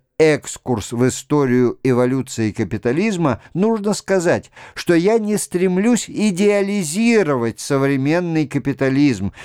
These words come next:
современные западные общества. Во-первых, ограничения свободной руки рынка, безусловно, стоили определенных издержек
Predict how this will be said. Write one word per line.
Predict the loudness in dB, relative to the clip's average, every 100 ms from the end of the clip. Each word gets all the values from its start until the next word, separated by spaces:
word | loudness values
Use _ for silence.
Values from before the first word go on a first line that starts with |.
| -6
современные | 0 2 2 2 2 0 -2 -2 -2 -2
западные | 0 0 0 -4 -4 -2 2
общества. | 2 0 -4 -12 -12 -12 -12 -12 -14 -12 0
Во-первых, | 0 2 2 2 0 -4 -8 _ -20 -20 -10 0
ограничения | 2 2 0 0 0 -4 -4 -4 -2 0 0 0 0 0
свободной | -2 -2 0 0 2 0 0 -4 -2 0
руки | 2 0 -4 -4 0 2
рынка, | 2 2 2 0 -2 -6 -4 -4 -2
безусловно, | 2 2 2 0 -2 -2 2 2 2 0 -2
стоили | -2 -6 0 2 2 2 0
определенных | 0 0 -2 -2 -2 0 2 2 2 0 -4 -4 0
издержек | 2 2 -2 0 2 2 0 -2 -2 -4 -8